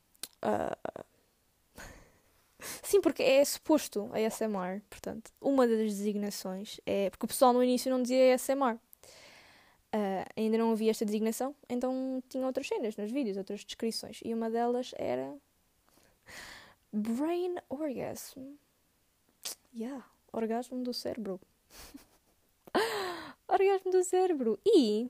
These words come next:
e atenção, atenção. A razão pela qual vocês não gostam da A S M R, acham super estranho,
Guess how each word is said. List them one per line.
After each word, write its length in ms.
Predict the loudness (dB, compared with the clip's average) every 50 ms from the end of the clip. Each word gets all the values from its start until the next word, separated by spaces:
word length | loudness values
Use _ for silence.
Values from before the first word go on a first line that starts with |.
| _ -8
e 180 | -6 -2 -2 -2
atenção, 480 | 0 2 0 0 0 -2 -4 -4 -4 -12 _ 2
atenção. 560 | 4 6 6 6 4 2 -2 -2 -4 -8 -10 -10 _ _ _ _ _ _ -20 -20 -20 -20 -20 -20 -20 -20 -20 -20 -20 _ _ 6
A 120 | 6 6
razão 460 | 8 8 6 6 6 8 6 6 6 6
pela 200 | 8 8 8 8
qual 160 | 6 4 4
vocês 240 | 4 0 -2 -4 -6
não 80 | -4
gostam 260 | -4 -4 -4 -4 -4
da 60 | -2 -2
A 40 |
S 200 | -2 -2 -2 -4
M 100 | -6 -4
R, 80 | -4 0 0
acham 320 | 0 0 0 -4 -4 -4
super 480 | -4 -6 -2 6 8 8 8 10 8 4
estranho, 480 | 4 4 -2 0 0 0 0 -4 -8